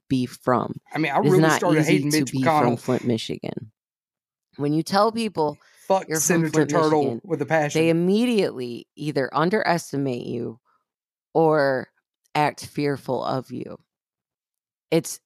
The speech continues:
Speaker 1: it's a very strange, because all you know is th-,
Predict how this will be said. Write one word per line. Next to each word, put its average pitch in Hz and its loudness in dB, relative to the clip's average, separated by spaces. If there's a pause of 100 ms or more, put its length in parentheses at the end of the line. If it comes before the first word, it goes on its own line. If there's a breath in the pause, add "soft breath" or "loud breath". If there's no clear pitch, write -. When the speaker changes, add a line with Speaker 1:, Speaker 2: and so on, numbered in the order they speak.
Speaker 1:
it's 151 -2
a 160 2
very 185 2
strange, 165 -2 (1080)
because 185 2 (120)
all 190 6
you 190 2
know 180 6
is 151 0
th-, 175 -10